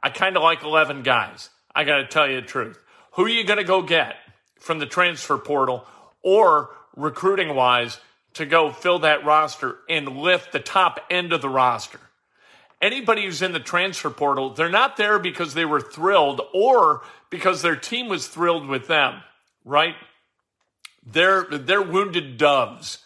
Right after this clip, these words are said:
who, who've gotta be nursed back to health potentially. We'll see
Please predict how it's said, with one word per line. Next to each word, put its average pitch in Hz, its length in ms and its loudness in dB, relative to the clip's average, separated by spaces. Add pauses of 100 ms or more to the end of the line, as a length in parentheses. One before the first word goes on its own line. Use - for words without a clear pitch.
(440)
who, 175 180 -2
who've 151 260 -6
gotta 170 200 2
be 147 140 -8
nursed 170 520 -2
back 147 260 0
to 135 120 -2
health 131 320 -2
potentially. 117 640 -6 (380)
We'll 147 180 -4
see 151 480 -4